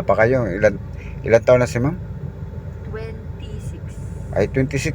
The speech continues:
Speaker 1: pero mukhang twenty-one. <laughs>
Speaker 2: Ako, kuya.
Speaker 1: Ayan. Twenty-six, halos kaedad lang kayo nung,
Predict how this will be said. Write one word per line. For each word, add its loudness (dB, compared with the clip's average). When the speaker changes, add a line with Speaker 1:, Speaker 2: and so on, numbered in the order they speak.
Speaker 1:
pero 6
mukhang 6
twenty-one. 6
<laughs> -2
Speaker 2:
Ako, -4
kuya. -8
Speaker 1:
Ayan. 6
Twenty-six, 2
halos 8
kaedad 8
lang 4
kayo 10
nung, 2